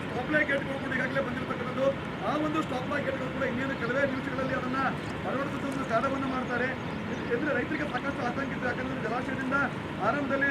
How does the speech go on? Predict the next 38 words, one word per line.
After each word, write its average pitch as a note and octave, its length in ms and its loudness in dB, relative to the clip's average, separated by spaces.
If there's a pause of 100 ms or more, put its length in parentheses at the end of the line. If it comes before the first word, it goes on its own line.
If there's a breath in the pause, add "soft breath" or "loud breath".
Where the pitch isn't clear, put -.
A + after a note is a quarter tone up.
ಸಚಿವ B3+ 240 -2
ಶಿವರಾಜ್ B3+ 280 -2
ತಂಗಡೂರು B3+ 220 0
ಹೇಳಿದ್ರು, B3+ 240 2
ಅರವತ್ತೈದು B3+ 400 0
ಟಿ A#3 180 -2
ಎಂ C4 100 0
ಸಿ B3+ 100 -2
ಅಷ್ಟು B3+ 180 0
ನೀರು C4 240 0 (440)
ಜಲಾಶಯ C4+ 360 0
ನಾವು B3+ 220 4
ಹರಿಯುವ D4 240 2
ನೀರಿನಲ್ಲೇ C#4 440 2
ಒಂದು C4 220 0
ಅದನ್ನು B3+ 260 0
ನಾವು, A#3+ 200 -2 (220)
ಆ, A3 200 0
ಸ್ಟಾಪ್ A3 320 -4
ಲೈಟ್ C#4+ 160 0
ಗೇಟ್‌ಗಳನ್ನ B3+ 240 -2
ಅಳವಡಿಸುವ B3 360 0
ಮೂಲಕ B3 260 -2 (560)
ಏನು C4 140 2
ವ್ಯರ್ಥವಾಗಿ C#4 460 2
ಹೋಗುತ್ತೆ C4 220 0
ನೀರು B3+ 140 -2
ನಾವು B3+ 140 -2
ತಡೆ A#3 160 0
ಹಿಡಿತೀವಿ A#3+ 260 0
ಅಂತ A#3 120 0
ಹೇಳಿದ್ರು. A#3 340 2 (380)
ಅದೇ C#4 240 2
ತರನಾಗಿ C4+ 320 2
ಇದೀಗ B3 280 0
ಜಲಾಶಯದಿಂದ B3+ 600 0 (520)
ಏನು C4 260 -2
ಕೇವಲ B3+ 220 2